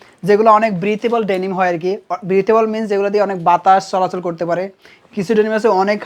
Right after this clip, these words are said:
হার্ড, যেগুলো উইন্টারে পরা যায় না, আপনারা এটা পরতে পারেন। এটা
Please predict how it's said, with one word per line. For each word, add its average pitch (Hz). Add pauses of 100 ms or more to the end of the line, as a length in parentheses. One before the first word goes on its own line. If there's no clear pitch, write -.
হার্ড, 202 (500)
যেগুলো 202
উইন্টারে 208
পরা 196
যায় 208
না, 202
আপনারা 196
এটা 202
পরতে 208
পারেন। 220 (580)
এটা 233